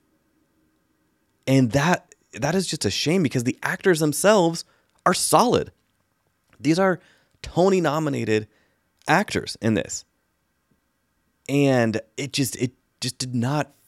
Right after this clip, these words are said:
feel heavy. It did not feel like there was substance behind it. And that just blew my mind. How, how can you do this? And why would you do this when the other, when the original one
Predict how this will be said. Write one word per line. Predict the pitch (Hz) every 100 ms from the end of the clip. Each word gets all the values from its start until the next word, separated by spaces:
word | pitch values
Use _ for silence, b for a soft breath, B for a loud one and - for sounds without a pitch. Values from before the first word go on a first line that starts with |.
| -
feel | 139 156 101 101 - _ _ _ _ _
heavy. | - - 107 180 156
It | 90 -
did | 120
not | 135 156 -
feel | - 156 170 113 110 110 _ _ _ _ _ _ _ _
like | 123 104
there | 135
was | 139 135
substance | - 131 165 - 117
behind | - 85 87 82
it. | - - _ _ _ _ _ _ _
And | 135 139
that | 143
just | - 139 - _ _ _ -
blew | 117 101 131 139
my | 123
mind. | 104 90 - - _ _ _ _ _ -
How, | - 151 147
how | - 139
can | 139 147
you | 131 123 113 - _ _ _ _ _ _ -
do | 101 123
this? | 90 65 -
And | 180 180
why | 170 202
would | 196 147
you | 107
do | 107 90
this | - - - _ _ _ _ _ _ _ _ -
when | 139
the | 147
other, | 135 139
when | - 139
the | 143
original | 151 151 139
one | 110 110 110